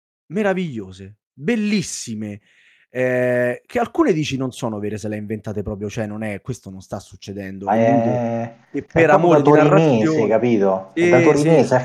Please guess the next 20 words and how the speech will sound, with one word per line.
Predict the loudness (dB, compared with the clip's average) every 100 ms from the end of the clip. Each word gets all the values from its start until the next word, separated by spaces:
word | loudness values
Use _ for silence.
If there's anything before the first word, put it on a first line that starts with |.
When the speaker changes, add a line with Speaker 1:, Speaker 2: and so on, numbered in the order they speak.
| 0
Speaker 2:
falso, | -2 0 -6
Speaker 1:
Falso | 0
Speaker 2:
falso | 2 2 2
e |
Speaker 1:
e | 2
cortese. | 2 2 2 6 6 6
Speaker 2:
cortese. | 4 -2 -4 -4 -6 -6
Speaker 1:
È | -6
così, | -10 -10 -10
è |
così. | -12 -12 -8 -6 -8 -10 -18 _ _ _ _ _ _
E | -4 -4 -6
dicevo, | -4 2 4 2 0
eh, | -4 -4 -4
sto | -6 -4
ragazzo, | -2 0 -2 -6 -10 -6 -4
eh, | -4 -8 -10
che | -12 -14
scriveva | -10 -2 0 0
robe | 0 -2 2 0 0